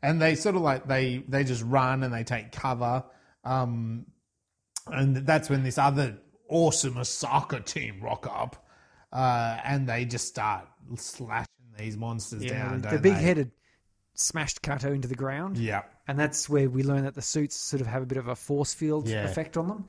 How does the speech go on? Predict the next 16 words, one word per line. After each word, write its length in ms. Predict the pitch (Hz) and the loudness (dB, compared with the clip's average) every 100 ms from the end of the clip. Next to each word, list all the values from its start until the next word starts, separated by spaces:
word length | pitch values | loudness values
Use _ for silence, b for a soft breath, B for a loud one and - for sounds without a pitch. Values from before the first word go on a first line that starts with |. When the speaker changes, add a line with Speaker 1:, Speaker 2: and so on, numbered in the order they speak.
| 110 | -6
Speaker 1:
Yeah. 220 | 95 - - | -6 -8 -4
Speaker 2:
But 160 | 139 | -2
they're 100 | 135 | 0
not 360 | 139 143 131 - _ | 0 0 -2 -8 _
invulnerable 500 | 147 131 135 139 123 | -4 0 2 2 0
'cause 140 | 123 131 | -2 -2
they, 100 | 127 - _ - 156 _ _ | -2 -4 _ -20 -20 _ _
when 200 | - 175 | 0 2
he 60 | 165 | 4
got 240 | 139 135 | 4 0
hit, 380 | - - 160 - - _ _ _ _ _ _ | -4 0 0 0 -10 _ _ _ _ _ _
his 260 | - 139 131 | -6 -2 0
suit 540 | - - 165 160 - | 0 2 4 2 0
kind 220 | - 139 131 | -4 -2 0
of 80 | 127 | 0
went 220 | 131 | -2